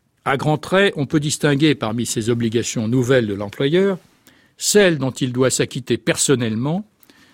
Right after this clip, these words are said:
et celles dont il peut se décharger moyennant finance sur un organisme extérieur à l'entreprise. L'obligation de veiller au maintien de la capacité des salariés à occuper un emploi relève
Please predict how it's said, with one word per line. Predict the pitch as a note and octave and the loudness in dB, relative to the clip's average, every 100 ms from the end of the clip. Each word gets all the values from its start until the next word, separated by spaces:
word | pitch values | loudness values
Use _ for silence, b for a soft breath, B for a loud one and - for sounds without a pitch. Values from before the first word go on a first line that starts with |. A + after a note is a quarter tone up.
| b | b
et | C#3+ | -2
celles | C#3 - F3 F#3 | 0 4 4 2
dont | D3 | -2
il | C#3 C#3 | -4 -4
peut | A#2 E3 | 0 0
se | D#3+ C3 | 0 -2
décharger | B2 B2 C3+ A2 A2 D3 F3 - | -2 -2 -2 -2 -2 0 -2 -4
moyennant | C3 C3+ C3 C3 A#2+ | -2 0 0 -2 -6
finance | - C3+ B2+ D3+ D#3+ - b b b | -4 -2 0 0 -4 -10 b b b
sur | - - B2+ | -16 -4 -2
un | B2+ | 0
organisme | C3 C3 C3 E3 - - - | 0 0 0 -2 -6 -6 -2
extérieur | E3+ - C#3+ B2 E3 D3 | -2 0 0 2 2 2
à | |
l'entreprise. | B2 B2 B2 - G#2+ - - - _ _ _ B B B B B B | 0 -4 -8 -10 -16 -18 -20 -20 _ _ _ B B B B B B
L'obligation | E3 F3+ F#3 F3+ - G#3 F#3+ D3+ A#2 _ G3 | 2 4 4 4 4 4 4 4 0 _ -10
de | A#2+ | 2
veiller | B2 A#2 C3+ C#3 D3+ | 2 4 4 4 6
au | B2+ | 6
maintien | C3+ B2+ D#3 | 4 2 2
de | C3 | 2
la | G#2+ | 0
capacité | A2+ A#2 - A#2 G#2+ | -2 -4 -4 -4 -4
des | G#2 | -4
salariés | - A#2+ A2+ B2+ A#2+ | -2 -2 -2 0 0
à | |
occuper | G#2 - A#2 A2+ | 0 -6 -4 -4
un | G2 | -2
emploi | G#2+ A2 E3 F3 - | -6 0 2 2 -2
relève | C3 C#3 D3+ F3+ D#3 | 2 4 6 4 2